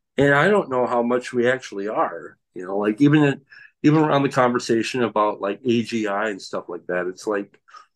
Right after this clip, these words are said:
I don't know, maybe that's exactly where God would have us right now, dealing with this new thing. I don't know. Sounds hor-,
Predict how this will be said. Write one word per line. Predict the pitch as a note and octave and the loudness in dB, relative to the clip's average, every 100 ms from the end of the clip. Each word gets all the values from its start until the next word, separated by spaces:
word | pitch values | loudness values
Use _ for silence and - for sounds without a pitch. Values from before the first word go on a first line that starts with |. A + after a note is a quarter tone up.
| _ _ _ _ _ _ - | _ _ _ _ _ _ -10
I | G2 | -4
don't | C#3 | 0
know, | B2+ B2+ | 0 0
maybe | B2 C3 C3+ | 2 4 4
that's | C3 B2 - B2+ | 4 2 -2 -8
exactly | A2+ B2 B2 B2 | 0 2 2 -2
where | A#2+ A#2 | 0 0
God | A#2 A#2 | 2 0
would | A#2+ G#2+ | 0 -4
have | A#2+ C3+ | -4 -6
us | F#2 | -10
right | F2+ E2 | -10 -10
now, | E2 E2 E2+ _ G#2+ | -10 -10 -12 _ 0
dealing | G#2+ A#2 A#2 A2 | 4 6 6 4
with | A2+ A2 | 2 0
this | A#2 A#2 - - _ _ _ G#2+ | -2 -2 -2 -12 _ _ _ -2
new | A2 B2 | 0 2
thing. | B2 D3 A2+ D2 _ _ | 0 -2 -2 -12 _ _
I | F#2+ | 0
don't | D3 B2+ | 0 0
know. | F#2 B2 C#3+ _ _ _ _ _ | -6 -8 -12 _ _ _ _ _
Sounds | - C#3 D#3 C#3+ | 0 0 2 -4
hor-, | - - A2+ A2+ | -12 0 0 0